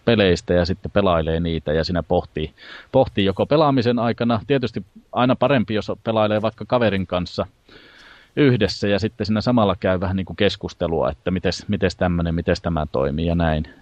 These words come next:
Ja ehkä siihen vielä liittyy se, että pelaa myös sellaisia pelejä, mitä ei välttämättä niinku automaattisesti pelaisi. Se on yleensä äärimmäisen kasvattava kokemus, eli tarttuu sellaisiinkin peleihin, jotka ei ensivaikutelmalta kiinnosta itseä ollenkaan.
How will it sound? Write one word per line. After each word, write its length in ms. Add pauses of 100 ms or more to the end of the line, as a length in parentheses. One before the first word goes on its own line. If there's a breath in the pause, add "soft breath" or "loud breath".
Ja 140
ehkä 220
siihen 240
vielä 200
liittyy 360
se, 120
että 180
pelaa 340
myös 260
sellaisia 360
pelejä, 440
mitä 260
ei 180
välttämättä 680
niinku 200
automaattisesti 800
pelaisi. 600 (1120 soft breath)
Se 100
on 80
yleensä 320
äärimmäisen 380
kasvattava 600
kokemus, 440
eli 200
tarttuu 380
sellaisiinkin 680
peleihin, 420
jotka 320
ei 60 (220)
ensivaikutelmalta 880
kiinnosta 420
itseä 380
ollenkaan. 560